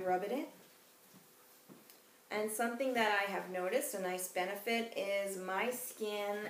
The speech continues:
absolutely loves it. Uh, so I just make sure I get it on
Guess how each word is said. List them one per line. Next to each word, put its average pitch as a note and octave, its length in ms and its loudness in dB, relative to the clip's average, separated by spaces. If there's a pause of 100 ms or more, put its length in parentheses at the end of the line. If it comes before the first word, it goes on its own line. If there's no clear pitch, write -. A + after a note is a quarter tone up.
(140)
absolutely G3 1160 0
loves E3+ 420 -2
it. A#3 440 -2 (680)
Uh, F3+ 460 -2 (840)
so F3 600 4 (1040)
I F3+ 640 0 (100)
just F3+ 280 -4 (220)
make F#3 180 -2
sure F#3+ 240 0
I E3 100 2
get F3 180 0
it G3 120 0
on F#3+ 140 2